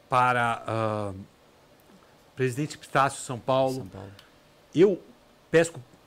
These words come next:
Speaker 1: peixe grande com microjig. Eu gosto de pescar com jiguezinho pequenininho. Quan-, quando o peixe não tá comendo, quando ele tá de boca fechada,
Speaker 2: É,
Speaker 1: põe um
Speaker 2: desse
Speaker 1: jiguezinho de, esse jiguezinho de dez gramas, eu pego olhete, anchova lá em Floripa.
Speaker 2: Caramba, bicho.
Speaker 1: Então,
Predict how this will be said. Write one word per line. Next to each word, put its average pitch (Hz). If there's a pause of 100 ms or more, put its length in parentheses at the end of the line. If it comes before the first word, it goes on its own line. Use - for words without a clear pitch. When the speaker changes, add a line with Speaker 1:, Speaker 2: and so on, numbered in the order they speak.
(140)
Speaker 1:
peixe 190
grande 165
com 233
microjig. 190 (320)
Eu 135
gosto 156
de 170
pescar 156
com 214
jiguezinho 220
pequenininho. 208
Quan-, 202
quando 208
o 220
peixe 190
não 165
tá 156
comendo, 123 (280)
quando 135
ele 160
tá 165
de 139
boca 139
fechada, 131
Speaker 2:
É, - (300)
Speaker 1:
põe -
um -
Speaker 2:
desse 208
Speaker 1:
jiguezinho 190
de, 156
esse 208
jiguezinho 170
de 139
dez 143
gramas, 131
eu 139
pego 175
olhete, 170
anchova 165
lá 156
em -
Floripa. 165 (280)
Speaker 2:
Caramba, 151 (460)
bicho. 113
Speaker 1:
Então, 156